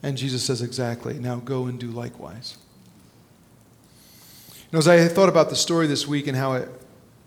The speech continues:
relates to this whole idea of loving others, I mean, I don't know about, I don't know about you, but for me, the story re-, reveals a couple of key things.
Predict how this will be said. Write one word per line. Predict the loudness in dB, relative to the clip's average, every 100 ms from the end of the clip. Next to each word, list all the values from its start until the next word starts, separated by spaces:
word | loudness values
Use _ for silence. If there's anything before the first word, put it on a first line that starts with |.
| -10
relates | -6 0 2 2 0
to |
this | -4 -4
whole | -2
idea | -2 0 -2
of | -2
loving | -4 -2
others, | -4 -4 -4 -4
I | -8 -10 -8
mean, | -4
I | -2
don't | 0
know | 0
about, | -2 -2
I | -6
don't | -4
know |
about | -2 -4 -4
you, | -6
but | -6 -10
for | -6
me, | -4
the | -4
story | -4 -4 -4
re-, | -4 -6 -8 -10
reveals | -10 -6 -6 -6
a |
couple | -8 -8 -8
of | -10 -10
key | -12
things. | -10 -8 -6 -6 -8